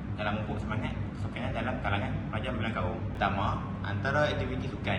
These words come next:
yang memupuk perpaduan ialah sukan sri, hari sukan negara dan kejohanan bola sepak antara negeri.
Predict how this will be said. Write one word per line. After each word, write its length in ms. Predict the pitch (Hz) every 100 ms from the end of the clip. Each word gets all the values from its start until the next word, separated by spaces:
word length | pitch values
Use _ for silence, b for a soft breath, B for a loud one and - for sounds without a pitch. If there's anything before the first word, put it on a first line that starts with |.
| 98
yang 160 | 98
memupuk 240 | - - -
perpaduan 400 | 101 98 113 104
ialah 200 | 107 104
sukan 200 | 101 101
sri, 240 | - 110 - -
hari 240 | - 110 110
sukan 280 | - 113 104
negara 360 | 95 87 101 131 - - - - - - - -
dan 320 | 123 131 131 -
kejohanan 320 | - 120 123 113
bola 160 | 107 117
sepak 400 | - - 131 -
antara 240 | - 104 104
negeri. 320 | 98 98 95